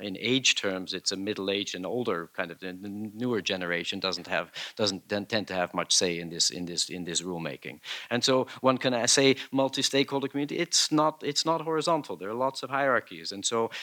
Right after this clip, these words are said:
and even those who are in the multi-stakeholder community, they are an inside group. They are an inside group who make the rules. The links and their democratic accountability to people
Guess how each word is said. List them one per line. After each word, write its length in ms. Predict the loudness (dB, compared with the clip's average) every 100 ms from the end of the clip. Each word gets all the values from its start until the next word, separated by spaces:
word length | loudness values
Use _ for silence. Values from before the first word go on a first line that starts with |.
| -2
and 120 | 2
even 280 | 2 2 2
those 260 | 4 4 4
who 100 | 4
are 100 | 2
in 120 | 2
the 60 | 4
multi-stakeholder 760 | 2 2 -2 0 -2 -2 -6
community, 440 | -4 -4 -4 -6 -4
they 180 | -2
are 140 | 0 0
an 100 | 0
inside 560 | -2 2 2 2 -2 -2
group. 360 | 0 0 -2 -20 _ _ _ _
They 80 | -2
are 60 |
an 80 | 0
inside 480 | 2 0 2 2 2
group 260 | -2 -2 -2
who 80 |
make 220 | -2 -2 -4
the 80 |
rules. 500 | -4 -2 -2 -6 -10 -16 -20 -6
The 120 | -2
links 560 | 2 2 4 4 4 0 _ _
and 160 | -4 0
their 220 | 2 2
democratic 640 | 2 0 0 2 2 0 -10
accountability 760 | -6 -4 -4 -2 0 0 -2
to 160 | -4 -6
people 360 | -6 -6 -4